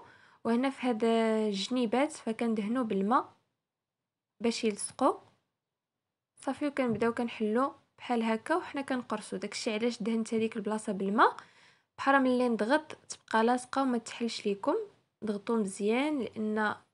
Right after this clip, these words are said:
آه، دايرين المايزينا فغادي يتنفخوا بزاف وغادي يقدروا يتحلوا، فلهذا دهنوا مزيان بالماء، ولا تقدروا تدهنوا حتى بابيض البيض. هنا كي شفتوا هاد البلاصه ملي تحلات،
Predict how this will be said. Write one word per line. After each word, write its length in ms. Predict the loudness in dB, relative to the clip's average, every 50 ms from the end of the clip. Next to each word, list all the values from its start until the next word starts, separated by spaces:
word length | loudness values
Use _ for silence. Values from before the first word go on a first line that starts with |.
| _ _ -8
آه، 220 | -6 -6 -4 -6
دايرين 380 | -4 0 4 4 4 4 4 2
المايزينا 560 | 0 0 2 2 2 2 2 0 0 0 -2
فغادي 560 | -4 -4 -4 -2 -2 -4 -2 0 0 0 0
يتنفخوا 520 | -2 -4 -6 -6 -6 -6 -6 -4 -4 -4 -4
بزاف 520 | -2 -4 -8 -4 0 0 0 0 -2 -6 _ _ _ _ _ _ _ _ _ _ _ _ _ _ _ _ _ _
وغادي 340 | 0 0 2 2 2 2 2
يقدروا 380 | 0 -2 -2 -6 -2 0 0 0
يتحلوا، 460 | 0 -4 -8 -6 -4 -4 -4 -4 -6 -12 _ _ _ _ _ _ _ _ _ _ _ _ -20 -20 _ _
فلهذا 440 | _ _ 0 2 4 4 4 4 2
دهنوا 340 | 2 2 2 2 2 2 0
مزيان 340 | 0 0 0 0 2 2 0
بالماء، 560 | 0 0 0 2 4 4 4 4 2 -2 -2
ولا 180 | -2 0 0 -2
تقدروا 360 | -4 -4 -6 -4 0 0 0
تدهنوا 320 | -2 -2 -4 -4 -4 -6
حتى 260 | -8 -10 -6 _ -2
بابيض 440 | -2 -2 -2 -2 0 0 0 0 0
البيض. 320 | -4 -8 -8 -8 -10 -10 -12 -16 -20 _ _ _ _ _ _ _ _ _ _ _ _ _ _ _ _ _ _ _ _ _ _ _ _ _ _ _ _ _ _ _ _ _ _ _ -4
هنا 100 | -4 -2
كي 140 | -2 -2
شفتوا 240 | -4 -4 -4 -2 0
هاد 80 | 0 0
البلاصه 340 | 2 0 0 0 0 0 0
ملي 180 | 2 0 0
تحلات، 560 | -2 -4 -4 -2 0 2 2 2 0 0 -2